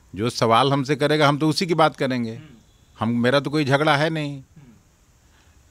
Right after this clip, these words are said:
Speaker 1: लालू जी आदरणीय हैं हम लोगों के लिए।
Speaker 2: हम्म।
Speaker 1: और वो खुद जब बयान दिए हैं,
Speaker 2: हम्म।
Speaker 1: तो ये तो फिर वही बोल सकते हैं ना कि नहीं, अब आ-, अब हम नहीं देना चाहते हैं।
Speaker 2: अच्छा, इधर, इधर
Speaker 1: लालू
Speaker 2: बात
Speaker 1: जी एक महीना, मेरी तो बात हुई है,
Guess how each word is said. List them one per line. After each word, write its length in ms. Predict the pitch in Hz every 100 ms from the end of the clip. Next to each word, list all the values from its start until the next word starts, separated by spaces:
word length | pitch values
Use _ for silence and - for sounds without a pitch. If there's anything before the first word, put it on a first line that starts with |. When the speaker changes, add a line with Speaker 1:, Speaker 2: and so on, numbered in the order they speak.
| - 98
Speaker 1:
लालू 300 | 98 113 131
जी 520 | 117 101 120 131 - -
आदरणीय 520 | 98 107 107 120 147
हैं 200 | 143 139
हम 160 | 135 131
लोगों 260 | 131 127
के 100 | 120
लिए। 260 | 120 113 110
Speaker 2:
हम्म। 640 | - - _ - - -
Speaker 1:
और 140 | 131 147
वो 140 | 151
खुद 320 | - - 190
जब 180 | 160 160
बयान 380 | 131 127 120 113
दिए 180 | 107 101
हैं, 400 | 92 87 92 135
Speaker 2:
हम्म। 360 | 139 - - -
Speaker 1:
तो 60 | 123
ये 280 | 120 147 175
तो 240 | - 196
फिर 200 | 170 180
वही 220 | 160 180
बोल 260 | 202 165 123
सकते 280 | 123 117 107
हैं 100 | 113
ना 380 | 170 147 82 82
कि 60 | 123
नहीं, 180 | 147 139
अब 140 | 131
आ-, 300 | 120 123 127
अब 120 | 127
हम 120 | 123
नहीं 180 | 131 131
देना 260 | 113 107 92
चाहते 320 | 90 78 76
हैं। 160 | 67 - _ _ _ _
Speaker 2:
अच्छा, 140 | - -
इधर, 220 | - -
इधर 160 | - 101
Speaker 1:
लालू 260 | 110 131
Speaker 2:
बात 100 | 170
Speaker 1:
जी 180 | 147 175
एक 320 | 127 143 151
महीना, 420 | 143 131 117 85 98
मेरी 220 | 98 117
तो 100 | 139
बात 220 | 143 151 175
हुई 140 | 202
है, 280 | 165 151